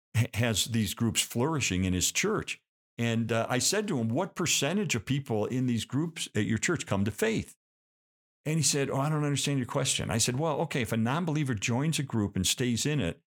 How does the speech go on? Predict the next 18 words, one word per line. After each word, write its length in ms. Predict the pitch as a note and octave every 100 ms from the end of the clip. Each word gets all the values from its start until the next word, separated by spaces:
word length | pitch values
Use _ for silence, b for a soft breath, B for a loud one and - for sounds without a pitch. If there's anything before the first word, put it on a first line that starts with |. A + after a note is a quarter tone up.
| _ _
how 220 | - C3+ E3
many 280 | D#3+ D3+
are 60 | C3
coming 280 | - A2 A2
to 40 |
faith 260 | G#2+ F#2 F2
in 100 | G#2
Christ?" 560 | - G3 - - - - _ _ _
And 160 | A2 A2
he 60 |
said, 280 | A2+ - C2+ -
"I, 420 | - - - C3+ - -
I 60 |
don't 180 | C#3+ D#3 -
know 120 | -
what 200 | E3 -
you 60 | -
mean." 440 | D#3+ G3+ A3+ D#2+